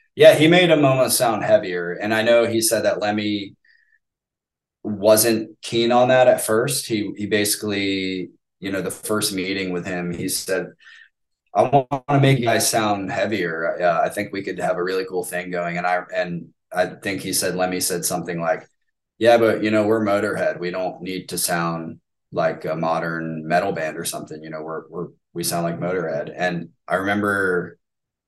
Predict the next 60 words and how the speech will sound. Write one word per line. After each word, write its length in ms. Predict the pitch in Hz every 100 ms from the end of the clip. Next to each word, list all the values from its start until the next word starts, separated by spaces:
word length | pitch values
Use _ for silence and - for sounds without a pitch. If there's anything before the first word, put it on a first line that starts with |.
| _ _ _ -
I 60 |
think 220 | 107 101 -
Cameron 360 | 98 95 92
said 320 | 92 98 90 85
that 240 | 85 -
the 80 | 87
guy 840 | 90 87 87 87 85 85 82 80
who 180 | 90 92
brought 220 | 92 90
him 60 | 87
into 100 | 87
the 60 | 80
meeting 500 | 85 87 85 82 80
was 180 | 82 76
like, 220 | 73 - _ _ _
"Man, 260 | 76 85 78
I 80 | 78
think 220 | 101 82
you 120 | 82
blew 260 | 82 87 85
it. 120 | 82
You 80 | -
shouldn't 260 | - 87
have 60 | 82
said 260 | 87 78 76
that." 300 | 73 73 -
And 140 | 92 104
then 160 | 104
it, 120 | 104 -
and 140 | 104
then 100 | 107
it 120 | 98 -
turned 240 | 104 101
out 220 | 98 95
that 300 | 92 90 - - _
Lemmy 300 | 92 92 92
actually 360 | 90 90 90 85
called 260 | 92 85
him 80 | 82
back 320 | 82 82 78
and 100 | 82
said, 160 | 82 92
"I, 240 | 98 -
I, 20 | - - -
let's, 280 | 113 - 117
let's 200 | 117 -
do 180 | 131
this. 200 | 101 92 92
Let's 120 | -
try 140 | 98
to 80 | 95
work 180 | 98 -
together." 360 | 85 78 82
And 160 | 80 82
then 220 | 85 85 92
ended 200 | 98 92
up 160 | 87
doing 260 | 92 92 90
the 80 | 87
last 580 | 90 90 - - -